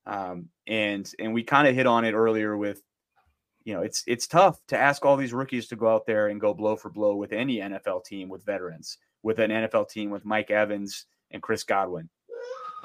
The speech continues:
even if your quarterback is Baker Mayfield, right? So it's, it, it is a, a positive, a positive development. I think Zach Cruz had a,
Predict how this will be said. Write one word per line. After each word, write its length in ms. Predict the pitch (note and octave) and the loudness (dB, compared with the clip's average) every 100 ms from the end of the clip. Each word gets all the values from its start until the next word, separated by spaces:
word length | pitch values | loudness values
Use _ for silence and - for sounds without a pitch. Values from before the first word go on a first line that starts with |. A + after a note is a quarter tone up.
| - | -4
even 220 | C#3 C#3 | 0 2
if 100 | C#3 | 2
your 80 | C3+ | 0
quarterback 480 | C3 B2+ A#2+ A#2 B2 | 4 4 6 2 2
is 240 | A#2 G#2 - - | 0 0 -8 -6
Baker 260 | - G2+ | -6 -6
Mayfield, 440 | F2 D#2+ - A1+ - - | -8 -12 -14 -16 -16 0
right? 280 | A2 A2+ - | 4 4 4
So 340 | A#2+ A2 A2 - - - - | 2 2 2 -8 -20 -6 4
it's, 360 | D#3+ D#3 - _ _ _ _ _ _ _ _ _ _ | 4 4 -6 _ _ _ _ _ _ _ _ _ _
it, 180 | C3 C#3 | -10 -8
it 320 | - A#2 D#3 D#3 | -6 2 6 6
is 160 | D3+ | 6
a, 80 | C3+ | 2
a 160 | - B2 | 0 0
positive, 960 | - C3 D3+ D#3+ E3+ E3+ E3 D#3 - _ _ _ | 0 4 6 6 4 2 2 -2 -10 _ _ _
a 80 | A2+ | -8
positive 680 | - - C3 D3 C#3 D3 C#3+ | -4 2 6 6 4 2 2
development. 580 | B2 G#2 A2 G#2+ G#2+ G#2+ | 0 4 6 6 4 0
I 80 | A2 | -2
think 220 | C3 A#2 | 0 0
Zach 240 | A#2 A#2+ | 2 2
Cruz 340 | - A2 G#2+ - | 2 -4 -4 -2
had 160 | G#2+ | 0
a, 160 | G#2 | 0